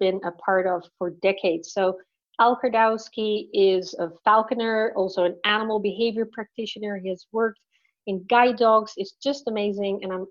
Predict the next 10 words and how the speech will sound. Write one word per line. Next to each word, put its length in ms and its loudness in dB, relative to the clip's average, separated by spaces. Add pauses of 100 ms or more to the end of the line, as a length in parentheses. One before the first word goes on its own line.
absolutely 580 -4
delighted, 400 -2 (100)
Al, 300 -4
that 160 -6
you 180 -10
are 120 -4 (100)
here 180 -4
with 140 -6
us 140 -8
today. 280 -10